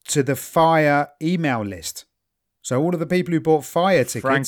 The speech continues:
Speaker 2: Tribble.
Speaker 1: he, yeah, he, he basically owns that email list, which is, email list is currency, right? So he could j-, legitimately email, you know, a hundred, two hundred thousand people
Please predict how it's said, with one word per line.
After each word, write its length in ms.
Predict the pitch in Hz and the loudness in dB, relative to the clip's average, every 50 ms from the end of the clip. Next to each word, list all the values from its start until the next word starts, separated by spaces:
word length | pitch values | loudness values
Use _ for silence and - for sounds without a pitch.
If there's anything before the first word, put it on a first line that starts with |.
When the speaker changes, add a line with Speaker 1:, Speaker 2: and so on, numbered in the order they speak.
| - | -8
Speaker 2:
Tribble. 420 | - - - 135 139 127 - - - | -12 -10 -6 -4 -2 2 2 0 0
Speaker 1:
he, 100 | - - - | -2 -8 -2
yeah, 260 | 156 170 202 190 - - _ _ _ _ _ _ | 0 2 2 2 0 -4 _ _ _ _ _ _
he, 160 | - - 180 190 - | -4 -2 -2 -2 -2
he 180 | - 165 202 208 | 0 0 2 2
basically 480 | - 185 185 170 - - 165 156 156 | 4 2 2 2 2 2 2 2 2
owns 380 | - - 156 170 175 175 147 - | 2 2 2 2 2 -2 -4 -2
that 200 | - 143 139 123 | -2 -2 -2 -2
email 400 | 151 156 170 165 143 127 113 107 | -2 -2 -2 -2 -2 -2 -2 -4
list, 420 | 98 92 95 123 143 - - - - _ _ _ _ _ _ _ _ _ _ _ _ _ | -6 -8 -8 -8 -8 -8 -10 -12 -18 _ _ _ _ _ _ _ _ _ _ _ _ _
which 280 | - 123 147 156 - - | -10 -6 -6 -6 -4 -4
is, 180 | 151 139 123 - - | -4 -4 -4 -4 -2
email 340 | 170 202 208 180 156 127 117 | 0 0 0 0 0 -2 -2
list 280 | 113 123 123 - - | -2 -4 -4 -4 -6
is 100 | 131 - | -10 -10
currency, 640 | - - - 185 151 135 104 107 107 - - 92 87 | -8 -4 0 0 0 0 -2 -6 -10 -12 -14 -14 -16
right? 280 | 90 95 107 131 - _ _ _ _ _ _ _ _ _ _ _ _ _ _ | -12 -10 -10 -10 -10 _ _ _ _ _ _ _ _ _ _ _ _ _ _
So 180 | - - 139 | -4 -4 -2
he 80 | 147 160 | -2 -2
could 280 | - 165 151 131 117 - | -2 -4 -4 -6 -8 -16
j-, 100 | - - | -12 -8
legitimately 840 | 170 143 139 151 127 - 175 190 - - 170 160 151 147 143 139 135 139 | -4 -2 0 0 0 0 -2 -2 -2 -2 -4 -4 -4 -4 -2 -2 -2 -2
email, 300 | 143 143 139 131 123 117 120 | -2 -2 -4 -4 -6 -6 -6
you 100 | 135 135 | -6 -6
know, 140 | 117 104 113 | -6 -8 -8
a 40 | |
hundred, 540 | - - - 151 147 147 127 135 135 127 - - | -10 -8 -6 -6 -6 -6 -6 -8 -10 -8 -8 -8
two 220 | - 156 151 143 | -6 -6 -6 -6
hundred 280 | 143 135 127 - 113 - | -6 -8 -10 -12 -14 -14
thousand 520 | - - 139 131 123 123 113 110 113 104 | -8 -6 -4 -4 -4 -4 -6 -8 -10 -12
people 460 | - 127 131 123 - - 92 98 104 | -8 -8 -8 -8 -10 -12 -14 -14 -16